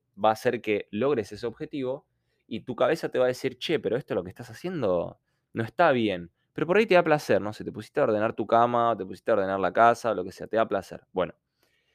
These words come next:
eh, te pusiste a hacer otra cosa. Bueno, prestale atención a esas cuatro patas. Y por ahí, y esto es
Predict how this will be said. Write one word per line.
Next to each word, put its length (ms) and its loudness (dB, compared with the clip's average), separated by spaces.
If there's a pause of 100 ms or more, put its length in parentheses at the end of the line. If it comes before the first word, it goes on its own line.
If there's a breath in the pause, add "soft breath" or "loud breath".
(160)
eh, 420 0
te 100 0
pusiste 260 -2
a 20 -2
hacer 180 0
otra 200 0
cosa. 360 -8 (120)
Bueno, 300 -4 (320)
prestale 560 0
atención 720 0 (580)
a 120 -6
esas 180 -18
cuatro 280 -8
patas. 340 -14 (840)
Y 300 -6 (240)
por 140 -4
ahí, 400 -4 (200)
y 80 -12
esto 200 -6
es 220 -12